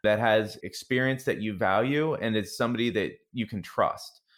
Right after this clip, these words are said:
When you go out, if you determine that this is something that kind of you need, or maybe it's something that you're just looking into, is talking to those two or three firms, getting proposals from them, looking at their qualifications, and then getting on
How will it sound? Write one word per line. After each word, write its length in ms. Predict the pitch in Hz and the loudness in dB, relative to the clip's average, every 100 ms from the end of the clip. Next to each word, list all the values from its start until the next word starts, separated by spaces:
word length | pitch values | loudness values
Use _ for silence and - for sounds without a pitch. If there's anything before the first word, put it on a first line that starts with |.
| _ _ - | _ _ -6
When 220 | 135 131 | -2 -2
you 100 | 123 | 2
go 180 | 131 127 | 4 6
out, 260 | 135 147 | 6 4
if 160 | 110 - | 0 -4
you 60 | |
determine 560 | 107 113 - 123 123 120 | -4 -4 -2 -2 0 0
that 180 | 110 117 | 0 -2
this 180 | 117 120 | -6 -6
is 120 | - | -4
something 340 | 117 110 113 | -4 -2 -4
that 140 | 107 - | -4 -2
kind 160 | 113 | -2
of 100 | 110 | -2
you 140 | 104 104 | -2 -2
need, 460 | 104 104 127 156 - | 0 0 -2 -4 -4
or 180 | 101 104 | -2 0
maybe 260 | 104 101 | 2 0
it's 140 | 104 - | -2 -2
something 320 | 104 - 107 | -4 -2 -2
that 160 | 101 104 | -2 -2
you're 100 | 101 | -4
just 240 | 107 104 | -4 -2
looking 320 | 110 107 110 | -2 0 0
into, 500 | 110 147 - 107 104 | 0 -2 0 2 4
is 220 | 101 101 | 2 -2
talking 460 | - 127 123 - 135 | -4 2 2 2 -2
to 60 | 101 | 0
those 200 | 98 - | 0 -2
two 180 | 107 | -2
or 100 | 95 | -2
three 220 | 90 90 87 | -2 -4 -2
firms, 420 | 95 90 90 92 | 0 0 0 -2
getting 300 | 113 131 143 | -2 -2 -2
proposals 540 | 127 - 90 90 87 | -6 0 -2 -2 -8
from 240 | - 92 92 | -6 -4 0
them, 260 | 90 87 | 0 0
looking 300 | 104 - 135 | -4 -2 -4
at 80 | 127 | -2
their 100 | 107 | -2
qualifications, 960 | - 90 92 95 - 95 92 90 92 - _ - _ - | 0 0 0 -4 -6 -4 -4 -6 -8 -14 _ -20 _ -2
and 160 | 123 131 | 2 4
then 280 | 135 139 - _ | 4 0 -6 _
getting 220 | 120 135 | 0 2
on 400 | 135 139 139 139 | 2 2 0 -4